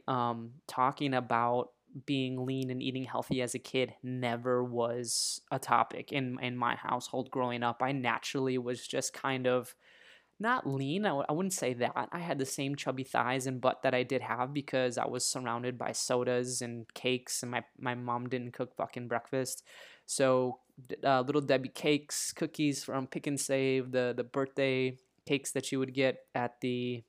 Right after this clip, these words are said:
um, at the bakery, that's what we fucking had for breakfast, or whether it was cereal and things like that. So I never really knew what it was like to maintain a low percentage of body fat until I had to get into high school and into college, where I had to train a little bit harder.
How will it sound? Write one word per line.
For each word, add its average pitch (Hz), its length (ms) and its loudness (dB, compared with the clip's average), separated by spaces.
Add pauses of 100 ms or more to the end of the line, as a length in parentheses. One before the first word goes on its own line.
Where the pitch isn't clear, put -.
(120)
um, 120 280 -2
at 117 80 -4
the 120 80 -6
bakery, 131 440 2
that's 117 280 0
what - 100 -8
we 131 80 -4
fucking 127 380 -4
had 120 260 -2
for 123 160 -6
breakfast, 139 680 -2
or 123 140 -2
whether 127 300 2
it 120 80 2
was 120 200 -4
cereal 139 520 2
and 127 100 -6
things 135 220 -6
like 120 180 -4
that. 131 300 2
So 127 320 2 (440)
I 170 60 4
never 208 260 4
really 208 280 2
knew 147 280 2
what 139 220 4
it 139 80 4
was 131 260 0
like 117 260 0
to 143 200 0
maintain 135 460 -2
a 135 40 0
low 131 200 4
percentage 131 420 -4
of 123 160 -8
body 135 240 4
fat 127 360 2
until 131 360 0
I 123 80 4
had 127 160 0
to 127 80 -2
get 127 140 -2
into 127 180 -2
high 120 140 -4
school 131 540 0 (840)
and 127 140 -2
into 123 140 -2
college, 135 440 2
where 131 120 2
I - 20 4
had - 120 -2
to 135 60 0
train 135 320 -2
a 160 40 -2
little 135 180 0
bit 139 140 -2
harder. 127 480 2